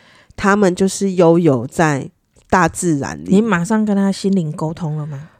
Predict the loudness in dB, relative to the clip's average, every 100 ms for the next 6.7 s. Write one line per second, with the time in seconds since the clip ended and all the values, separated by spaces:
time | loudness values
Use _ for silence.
0 | -20 _ -20 _ _ -12 -2 0 0 2
1 | 4 4 -2 -12 _ 2 4 4 4 2
2 | 0 0 0 0 2 2 0 -4 -6 -8
3 | -8 -8 -10 -12 -14 -18 -8 0 2 4
4 | 2 0 0 2 2 2 0 -2 -2 -2
5 | 2 0 0 -10 -20 _ 0 2 2 2
6 | 4 6 4 2 0 0 -4